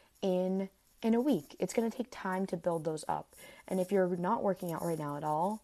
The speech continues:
don't expect to go from zero to sixty, you know, in, in a week. You want to slowly ramp yourself up.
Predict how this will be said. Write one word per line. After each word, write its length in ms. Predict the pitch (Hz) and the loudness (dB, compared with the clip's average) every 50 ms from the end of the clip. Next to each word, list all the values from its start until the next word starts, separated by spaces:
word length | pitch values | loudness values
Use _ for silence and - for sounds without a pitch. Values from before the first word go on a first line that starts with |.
| - - - - - - - | -14 -20 -20 -20 -20 -12 0
don't 200 | - 202 202 220 | 4 4 6 6
expect 360 | 233 226 - - 220 208 202 - | 4 -2 0 2 2 2 4 2
to 60 | 202 | 4
go 160 | 180 185 180 | 6 8 6
from 240 | 180 180 - 175 170 | 6 6 4 0 0
zero 280 | 160 160 165 165 160 160 | 2 2 2 2 2 2
to 80 | 156 | 0
sixty, 640 | - - - 180 175 - - - 151 147 147 156 160 - - - - _ _ _ - | -2 0 0 0 0 0 -6 -4 -2 -2 -2 -4 -6 -10 -16 -20 -20 _ _ _ -6
you 120 | 190 175 | -4 -2
know, 260 | 160 151 147 151 151 - - | -2 0 -2 -2 -4 -2 -2
in, 280 | 180 165 160 151 151 | 0 0 2 0 -2
in 180 | 151 - 160 156 | -2 -2 -2 -2
a 80 | 147 | 0
week. 240 | 156 165 147 135 - - - - | 0 0 0 -2 -2 -8 -12 -4
You 200 | 185 175 190 190 | 0 2 4 4
want 260 | 185 180 180 - - - | 4 4 2 0 -2 -6
to 260 | - - 185 175 165 | 0 2 2 2 2
slowly 440 | - - - 196 190 196 196 190 175 | 0 -2 4 6 8 8 8 8 6
ramp 220 | 175 165 156 - | 6 4 4 2
yourself 360 | 170 160 - 156 151 147 - 156 | -2 -2 0 0 0 0 2 2
up. 200 | 180 254 - | 2 2 0